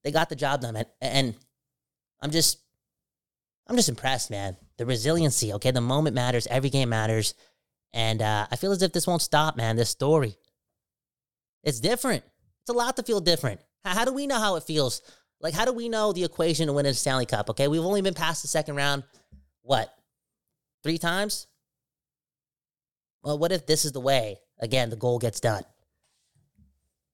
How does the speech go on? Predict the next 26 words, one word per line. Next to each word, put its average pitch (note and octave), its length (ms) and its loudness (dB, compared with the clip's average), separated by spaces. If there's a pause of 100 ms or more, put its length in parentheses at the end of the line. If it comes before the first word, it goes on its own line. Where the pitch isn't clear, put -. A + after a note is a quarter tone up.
(160)
First D#3 240 0
place, C3+ 300 -2
good D#3 180 -4
goaltending, B2+ 480 0
really F3 160 4
good C3 140 -2
goaltending, A#2+ 560 0 (380)
good C#3 140 0
coaching, B2 540 0 (840)
some F#3 280 -2
depth, B2 380 -2
like, B2+ 160 -4
a D3 40 0
lot D3+ 180 4
of A#2 60 -4
depth. A2 320 -4 (160)
A - 80 -8
lot D#3 140 2
of D#3 60 -2
players D3 380 -2 (320)
also C3+ 260 0
playing C3+ 300 0
for B2+ 140 0
a A2+ 40 2
new A#2+ 140 4
contract. A2 600 -2